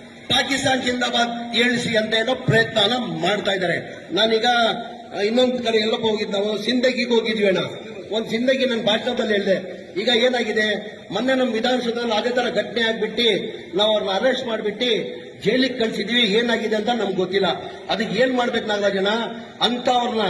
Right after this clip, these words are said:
ನಾವೇನ್ ಮಾಡ್ಬೇಕು? ಕೋರ್ಟಿಂದ ನ್ಯಾಯಾಲಯ ಅಂತ ಇರ್ತದೆ, ಕೋರ್ಟಿಂದ ಒಂದು ಆದೇಶ ಮಾಡಿಸಿ, ಸರ್ಕಾರ ವತಿಯಿಂದಾನೆ ಕೋರ್ಟಿಂದ ಒಂದು ಆದೇಶ ಮಾಡಿಸಿ,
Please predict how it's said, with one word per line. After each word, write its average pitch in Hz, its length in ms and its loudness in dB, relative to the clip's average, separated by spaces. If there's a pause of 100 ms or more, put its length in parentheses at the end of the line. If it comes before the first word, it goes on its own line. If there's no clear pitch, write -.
(440)
ನಾವೇನ್ 254 380 4
ಮಾಡ್ಬೇಕು? 214 280 -2 (160)
ಕೋರ್ಟಿಂದ 247 400 0 (420)
ನ್ಯಾಯಾಲಯ 247 300 4
ಅಂತ 220 120 -4 (100)
ಇರ್ತದೆ, 180 260 0 (380)
ಕೋರ್ಟಿಂದ 254 400 2 (100)
ಒಂದು 220 180 0
ಆದೇಶ 226 240 2 (140)
ಮಾಡಿಸಿ, 208 260 -4
ಸರ್ಕಾರ 240 320 0
ವತಿಯಿಂದಾನೆ 202 440 0 (380)
ಕೋರ್ಟಿಂದ 254 400 4 (100)
ಒಂದು 202 180 0
ಆದೇಶ 240 220 2 (120)
ಮಾಡಿಸಿ, 214 280 0